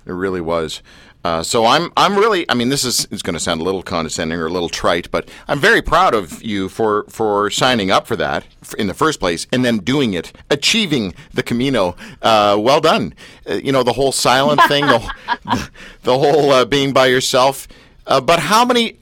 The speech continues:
Speaker 1: what percentage of the Camino were you actually by yourself, do you think?
Speaker 2: Well, I only walked with Klaus the first three weeks, and then he had to return to Copenhagen. So, um,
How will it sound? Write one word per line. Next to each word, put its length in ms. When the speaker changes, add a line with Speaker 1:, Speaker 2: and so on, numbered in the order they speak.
Speaker 1:
what 320
percentage 480
of 80
the 80
Camino 320
were 120
you 200
actually 480
by 240
yourself, 600
do 120
you 80
think? 340
Speaker 2:
Well, 460
I 300
only 260
walked 560
with 400
Klaus 340
the 120
first 280
three 160
weeks, 300
and 140
then 80
he 120
had 120
to 80
return 640
to 220
Copenhagen. 600
So, 640
um, 580